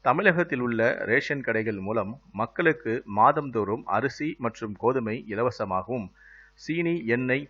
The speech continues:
பருப்பு உள்ளிட்ட அத்தியாவசிய பொருட்கள் மிக குறைந்த விலையில் விநியோகம் செய்யப்பட்டு வருகிறது. ரேஷன் கார்டு வைத்திருக்கும் குடும்பங்களுக்கு பல்வேறு உதவிகளும் வழங்கப்பட்டு வருகின்றன.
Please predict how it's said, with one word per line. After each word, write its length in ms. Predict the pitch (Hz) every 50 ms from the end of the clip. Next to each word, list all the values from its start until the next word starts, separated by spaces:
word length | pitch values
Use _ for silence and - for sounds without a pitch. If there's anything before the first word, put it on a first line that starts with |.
| _ -
பருப்பு 440 | 104 113 123 - - 113 110 - -
உள்ளிட்ட 500 | - 117 120 120 120 - - 95 110 -
அத்தியாவசிய 680 | - 101 107 - - 151 151 147 139 127 - - 117
பொருட்கள் 480 | 110 - 101 101 101 - - 101 127 - -
மிக 380 | 120 107 113 113 143 151 180
குறைந்த 460 | - - - 123 123 135 143 131 127 107
விலையில் 440 | 107 98 92 107 127 110 95 90 _
விநியோகம் 440 | - 110 127 147 143 131 127 139 117
செய்யப்பட்டு 560 | - - 104 104 110 101 - 92 87 - 131
வருகிறது. 400 | 120 95 90 87 82 80 92 92 - _ _ _ _ _ _ _ _ _ _ _ _ _ _
ரேஷன் 380 | - 117 139 143 - 160 151 147
கார்டு 240 | - 135 131 131 127
வைத்திருக்கும் 540 | 117 117 117 117 120 117 110 - 110 107 101
குடும்பங்களுக்கு 760 | - 101 104 110 113 107 - 107 113 113 - 123 107 107 - - _ _
பல்வேறு 520 | - 110 120 139 147 156 160 156 151 135 98
உதவிகளும் 520 | 104 113 123 127 123 - 104 98 - -
வழங்கப்பட்டு 560 | 131 110 113 123 123 120 - - 95 - -
வருகின்றன. 480 | 113 98 92 87 87 87 87 92 95